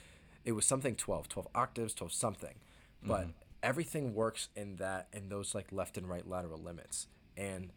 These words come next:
Speaker 1: musicians for s-, like, hundreds of years have just been working within those limits. And it's crazy how much different music we've created. We have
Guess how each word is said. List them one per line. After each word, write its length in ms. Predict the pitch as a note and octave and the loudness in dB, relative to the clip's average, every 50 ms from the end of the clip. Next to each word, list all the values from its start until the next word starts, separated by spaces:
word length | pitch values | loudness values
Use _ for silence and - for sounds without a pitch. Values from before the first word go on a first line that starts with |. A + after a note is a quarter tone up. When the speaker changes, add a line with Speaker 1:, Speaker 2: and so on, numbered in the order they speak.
| - - - - - - | -18 -20 -20 -14 -6 -4
Speaker 1:
musicians 580 | G2+ G2+ - - A#2 A2 - - F#2 F2 - - | -2 0 0 2 0 0 0 -2 -2 -4 -4 -4
for 100 | - F#2+ | -4 -2
s-, 240 | F2 - - - - | -2 0 0 0 0
like, 180 | G#2+ F#2+ F2 - - - - - - - - - | 0 0 0 -2 -6 -14 -20 -20 -20 -20 -18 -14
hundreds 500 | - - - A#2 B2 G#2+ A2 G#2+ F#2 - | -4 2 4 4 6 6 4 4 4 2
of 100 | G2 F2 - - - - - - - - - - - - | 0 -2 -4 -8 -18 -18 -16 -16 -16 -16 -14 -14 -8 -2
years 360 | - B2 D3 C#3 F2+ E2+ E2 | 2 4 4 4 4 2 0
have 140 | - G2+ - | 0 -2 -2
just 260 | - - G2+ - - | 0 2 2 2 2
been 220 | - A2 G2+ G2 F2+ | 2 0 0 0 0
working 440 | F2+ G2+ G#2+ - - G#2+ G2 F2+ F2+ - - - | 2 2 2 2 0 -2 -2 -2 -4 -6 -6 -6
within 540 | - F#2 - - - - G2+ G2+ G2+ G2 F2+ | -6 -6 -6 -8 -6 -2 0 0 2 2 2
those 300 | F2+ F2 F2 F2 - - | 2 2 2 2 2 2
limits. 480 | G#2+ G#2+ F#2 D#2+ - - - - - - - - - - - | 2 2 0 -2 0 0 2 2 2 -2 -8 -18 -20 -6 -2
And 140 | - G2+ F#2+ | 0 2 4
it's 140 | F#2 - - | 6 4 4
crazy 440 | - - - - E3 D#3 B2+ G#2 G2+ | 4 2 2 6 6 6 6 6 4
how 140 | G2 G#2 | 4 4
much 200 | G#2+ G#2+ G2+ - - | 6 6 4 4 4
different 260 | A2+ - - G#2+ E2 | 4 4 2 0 0
music 300 | G2+ A2+ A2 - G2 - | 2 2 2 2 0 -2
we've 140 | - E2+ - | -4 -6 -6
created. 440 | - - G2+ G2 F2 D#2 D2 - - | -4 -2 0 0 2 0 -2 -4 -4
We 80 | - A2 | 0 4
have 320 | A2+ A2 G2 F#2 F2 - | 6 8 8 8 6 2